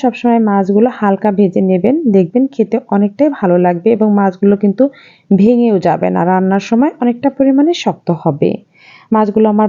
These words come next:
ভাজা হয়ে গেছে, এখন আমি এই মাছগুলো আমি তুলে নিচ্ছি।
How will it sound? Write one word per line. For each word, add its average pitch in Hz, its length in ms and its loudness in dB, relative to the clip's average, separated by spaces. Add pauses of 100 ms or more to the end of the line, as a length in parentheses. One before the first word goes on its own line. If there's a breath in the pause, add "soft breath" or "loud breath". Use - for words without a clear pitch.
ভাজা 214 260 0 (100)
হয়ে 269 240 4
গেছে, 294 240 0 (260)
এখন 240 220 -2 (100)
আমি 294 140 4 (180)
এই 226 160 2
মাছগুলো 208 420 0
আমি 294 100 0 (100)
তুলে 180 200 2
নিচ্ছি। 160 540 -2